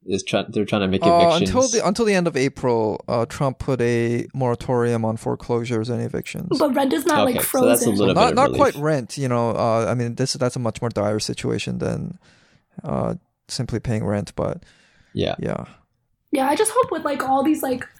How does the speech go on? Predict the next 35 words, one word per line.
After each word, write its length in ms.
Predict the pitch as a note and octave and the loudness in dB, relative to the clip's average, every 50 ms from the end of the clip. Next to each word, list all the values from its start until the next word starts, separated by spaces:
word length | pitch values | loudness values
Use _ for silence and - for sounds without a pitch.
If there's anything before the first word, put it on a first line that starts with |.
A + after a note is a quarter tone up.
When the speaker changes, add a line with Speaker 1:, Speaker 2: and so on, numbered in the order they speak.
| _ - - | _ -4 -2
Speaker 3:
added, 520 | C4+ B3+ B3 C4 B3 D4 C#4+ C#4+ B3 - | 0 0 0 0 0 2 2 2 2 2
like, 380 | C4+ B3+ A#3+ A#3+ A#3 - - - - - - - - - - - _ _ _ - - - - - - - - _ | 0 0 0 -2 -4 -6 -10 -12 -18 -20 -20 -20 -20 -20 -20 -20 _ _ _ -20 -20 -20 -20 -20 -20 -20 -16 _
benefits 720 | - C4 B3+ B3+ C#4 C#4 C4 C4+ - - C#4+ D4 C#4 C#4+ - | -2 -2 -2 0 0 -2 -2 -4 -2 -2 0 0 0 0 0
or 80 | D4 | 0
whatever, 380 | D4 D4 D4 D4+ D4+ D4 D#4+ D#4+ | 2 2 2 2 2 0 0 0
that 160 | - C4 A#3+ | 0 0 0
they're 140 | - C4 B3+ | 0 -2 -2
not 220 | B3+ B3 C4 C4 | 0 0 -2 0
gonna, 200 | D4 C#4 C#4 C4+ | -2 -2 -2 -2
like, 320 | C4 B3 A#3+ A#3 A#3 A#3 _ _ _ _ _ _ - | 0 0 0 0 -2 -4 _ _ _ _ _ _ -2
use 340 | B3 A#3 B3+ C4 C4 B3+ C#4+ | 2 4 4 4 4 4 2
it 120 | C4+ C4 | -2 -2
to 80 | - - | -4 -4
take 280 | - - - C4 C4 - | -4 -2 -2 -2 0 0
away 300 | B3+ B3 A#3+ A#3 A#3+ C4 | 0 0 0 0 0 -2
stuff. 420 | - - - C#4+ D4 D4+ D4 D4 | -2 -2 0 0 2 0 0 0
Like, 140 | C4 B3 B3 | 0 0 0
I 100 | B3+ B3+ | 0 0
read 240 | B3+ B3+ C4 B3+ - | 2 2 0 0 0
that 240 | C#4+ C#4 C4+ C4+ C4+ - - - - - - - - _ - | 0 0 0 0 -2 -6 -16 -20 -20 -20 -20 -20 -20 _ -6
if 140 | - C4 C4 | -6 -4 -2
they 140 | - C#4+ C4 | 0 0 0
do 220 | - - C4+ C4+ | 2 2 2 2
give 240 | B3 D4+ D4 D4 C4 | 2 2 0 0 0
us, 360 | D4 C#4+ D4 D#4 D4+ - - - | 0 2 2 0 0 0 0 0
like, 320 | C4+ C4+ C#4 C4 - - - - | 0 0 0 0 -4 -6 -4 0
U 120 | B3+ C#4 | 0 2
B 160 | A#3+ C#4 C#4+ C#4 | 2 2 2 2
I, 240 | C4+ C4+ C4+ C#4 | 2 2 2 2
they 160 | C4 C4 B3+ B3 | 2 2 0 0
might 260 | A#3+ B3 B3 B3 A#3 | -2 -2 -2 -2 -2
just 200 | C4 C4 - - | -2 -2 -2 -2
take 180 | - D4 C4 | -2 -2 0
away, 280 | C#4 C4+ C4 C4 B3+ B3+ | 0 0 0 2 0 0
like, 240 | C4 B3+ B3 A#3+ | 0 0 -2 -4